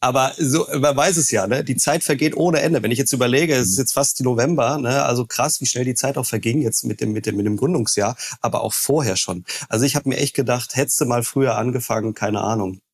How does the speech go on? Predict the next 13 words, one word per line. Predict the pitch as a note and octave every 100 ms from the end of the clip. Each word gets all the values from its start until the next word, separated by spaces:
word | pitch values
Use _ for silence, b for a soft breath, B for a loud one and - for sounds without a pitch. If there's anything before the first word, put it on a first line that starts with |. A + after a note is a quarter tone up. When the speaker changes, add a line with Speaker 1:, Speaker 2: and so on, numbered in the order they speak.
| _
Speaker 1:
Podcast | C#3 - B2 B2 -
zu | A#2+
hören, | A#2 A#2 -
sei | - A2
es | B2
jetzt | G#2 -
in | -
Aufgebohrt | A2 B2 - G#2 A2
oder | A2 G2+
euren | - C3 A2+
oder | A2 A2
keine | C#3 E3 A#2+
Ahnung, | A#2 G#2